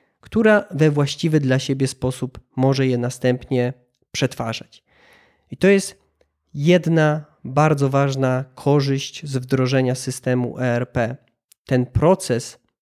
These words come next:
który, no, do tej pory może odbywać się w sposób analogowy w naszej firmie, wspierany ewentualnie przez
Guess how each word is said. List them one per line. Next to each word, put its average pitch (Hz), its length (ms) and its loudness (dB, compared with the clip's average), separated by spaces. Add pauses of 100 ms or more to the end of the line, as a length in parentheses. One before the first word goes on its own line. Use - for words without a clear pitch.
(680)
który, 139 460 2 (520)
no, 135 60 -2 (140)
do 147 140 0
tej 147 160 0
pory 147 460 4
może 135 300 0
odbywać 135 480 0
się 135 140 -2
w 131 40 -4
sposób - 540 -6
analogowy 135 680 2
w 117 40 -6
naszej 120 320 -4
firmie, 120 480 -4
wspierany 123 640 -4
ewentualnie 120 680 -2
przez 123 340 -4